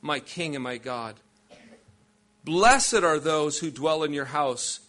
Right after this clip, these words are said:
ever singing your praise." Oh, the swallows. You guys know swa-, swallows love to, you know, they're chirpy little birds that fly all over, and they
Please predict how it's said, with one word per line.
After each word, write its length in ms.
ever 240
singing 460
your 140
praise." 760
Oh, 140
the 100
swallows. 880
You 80
guys 120
know 100
swa-, 360
swallows 420
love 200
to, 200
you 80
know, 180
they're 180
chirpy 380
little 180
birds 300
that 80
fly 280
all 160
over, 300
and 320
they 300